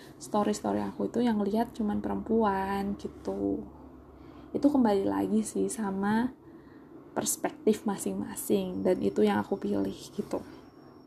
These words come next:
Terus kemudian, em, puncaknya ketika ada covid ini,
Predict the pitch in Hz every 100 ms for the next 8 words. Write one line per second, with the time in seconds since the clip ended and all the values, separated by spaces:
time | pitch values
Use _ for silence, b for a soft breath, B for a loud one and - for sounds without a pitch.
0 | - - - - - - - - - B
1 | B B B B - 285 294 294 277 269
2 | 254 226 208 202 190 185 185 190 190 196
3 | 220 262 302 311 349 - B B B B
4 | 277 247 254 254 254 254 262 262 B B
5 | B B - - - - - - - -
6 | - - - - - - - - - -
7 | - - - - 254 247 247 - 247 269
8 | 302 330 - B B B - 240 233 -
9 | 233 220 202 202 202 208 - - 220 220
10 | 240 220 220 202 196 214 262